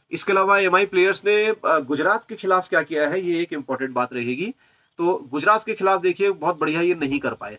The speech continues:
थे कोई भी पिछले, अ, अभी तक जितना भी खेला है, चार ही मैच खेले हैं, लेकिन बढ़िया प्रदर्शन नहीं कर पाए हैं।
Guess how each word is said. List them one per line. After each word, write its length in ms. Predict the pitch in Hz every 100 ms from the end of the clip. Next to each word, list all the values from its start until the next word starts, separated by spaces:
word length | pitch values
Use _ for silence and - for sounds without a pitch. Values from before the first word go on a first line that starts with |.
| 120
थे 40 |
कोई 260 | - 170 170
भी 140 | 151
पिछले, 460 | 143 127 143 143 147
अ, 60 | 139
अभी 400 | 135 127 135 165
तक 140 | 175
जितना 260 | 156 147 151
भी 100 | 151
खेला 300 | - 135 143
है, 120 | 151
चार 200 | 175 143
ही 80 | 147
मैच 180 | 143 -
खेले 220 | 127 131
हैं, 80 | 175
लेकिन 180 | 180
बढ़िया 280 | 170 143 135
प्रदर्शन 360 | - 143 143 151
नहीं 180 | 123 120
कर 160 | 120 113
पाए 220 | 123 127
हैं। 160 | 175